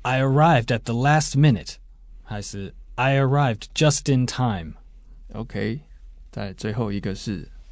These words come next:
Speaker 2: 这个情境是，如果说你今天很努力，然后赶到公司发现还是迟到了，你可能会说，“哦，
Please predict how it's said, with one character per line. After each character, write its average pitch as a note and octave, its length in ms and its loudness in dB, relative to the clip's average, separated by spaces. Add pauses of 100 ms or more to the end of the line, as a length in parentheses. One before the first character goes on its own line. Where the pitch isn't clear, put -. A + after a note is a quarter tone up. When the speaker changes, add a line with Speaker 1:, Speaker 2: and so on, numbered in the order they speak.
(140)
Speaker 2:
这 - 140 -4
个 A#2 80 2
情 G#2+ 200 -4
境 B2 160 0
是， A#2+ 200 0
如 A#2 120 0
果 A2 120 0
说 A#2 120 -2
你 F#2+ 140 -6
今 G#2+ 100 -6
天 G#2 120 -4
很 C3+ 180 2
努 C3 140 2
力， C3+ 200 -2 (240)
然 G2 140 -6
后 G#2 260 -4
赶 F2+ 140 -10
到 G#2 100 -4
公 G#2 220 -8
司 G2 140 -12
发 G#2+ 180 -6
现 A2 180 -6 (440)
还 G2+ 100 -8
是 A2+ 140 -6
迟 - 120 -14
到 - 180 -6
了， - 60 -16 (280)
你 G#2+ 100 -8
可 G#2+ 100 -10
能 G2 80 -8
会 G2+ 80 -8
说 G#2 220 -8
，“哦， A2 80 -12